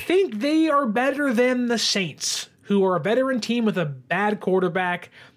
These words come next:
that checks down, down by fourteen with five minutes left. Yikes.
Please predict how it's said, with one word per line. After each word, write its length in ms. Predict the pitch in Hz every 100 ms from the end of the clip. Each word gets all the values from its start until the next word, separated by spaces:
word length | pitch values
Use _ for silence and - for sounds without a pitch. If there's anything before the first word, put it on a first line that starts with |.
| _
that 220 | 170 170
checks 320 | - 214 214 -
down, 340 | 180 180 175
down 240 | 165 170
by 140 | 165 156
fourteen 560 | - 175 170 - 175
with 120 | 165 147
five 280 | 160 151
minutes 320 | 147 143 143 139
left. 300 | 139 - - - - _ _ _ _ _
Yikes. 720 | 202 202 196 139 123 - -